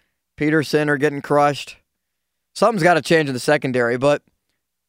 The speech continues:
you'd have to go out there and try to trade for somebody. That's the issue. And who are you gonna try to get? 'Cause the Steelers typically don't make too many trades at the trade deadline. When's the last impactful Steeler trade at the trade deadline?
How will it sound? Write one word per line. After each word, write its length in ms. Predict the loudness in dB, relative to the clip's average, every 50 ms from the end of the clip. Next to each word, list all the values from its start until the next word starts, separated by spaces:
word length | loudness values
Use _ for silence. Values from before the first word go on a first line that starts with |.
| _ -6
you'd 140 | -2 0
have 140 | 2 2 2
to 80 | 2 2
go 140 | 2 4 4
out 160 | 4 4 2
there 100 | 0 0
and 80 | 0
try 120 | 0 0 0
to 80 | 0
trade 320 | -2 0 0 2 2 0 0
for 100 | -4 -4
somebody. 480 | -2 -4 -4 -4 -6 -10 -12 -14 -18 _ _ _ _ _ _ _ _ _ _ _ _ _ _ _ _
That's 240 | -2 -2 -2 -2 -4
the 140 | -4 -4 -2
issue. 300 | -4 -4 -8 -12 -14 -14 -16 _ _ _ _ _ _ _ _ _ _ _ _ _ _ -8
And 100 | -2 0
who 80 | 0
are 40 | 2
you 100 | 2 2
gonna 140 | 0 0 0
try 180 | 2 2 2
to 60 | 2 2
get? 220 | 0 0 -2 -2
'Cause 240 | -4 -8 -10 -10 -6
the 120 | -2 0
Steelers 360 | 0 2 2 0 -2 -4 -8 _ _ _ _ _ _ _ _ _ _ _ _ _ _ _ _ _ _ _ _ _ _ _ _ _ _
typically 460 | -16 -16 -8 -6 -6 -4 -2 -2 -2 0
don't 360 | 0 0 -2 -4 -8 -14 _ _ _ _
make 260 | -6 -4 -2 -2 -2 -2
too 120 | -2 0
many 180 | 0 0 -2 -2
trades 360 | -2 0 0 0 0 -2 -4
at 60 | -6
the 80 | -6 -6
trade 280 | -4 -2 -2 -2 -2
deadline. 400 | -4 -6 -6 -6 -10 -12 -12 -16 -20 _ _ _ _ _ _ _ _ _ _ _ _ _ _ _ _ _ _ _ _ _ _ _ _ _ _
When's 240 | -4 -2 -2 0 0
the 80 | 2 2
last 220 | 2 2 2 2
impactful 480 | 0 0 2 2 2 2 0 -2 -4 -2
Steeler 240 | 0 0 0 0 0
trade 180 | 0 0 0
at 60 | 0
the 60 | -4 -4
trade 220 | -2 0 0 0
deadline? 340 | -2 -4 -8 -10 -14 -14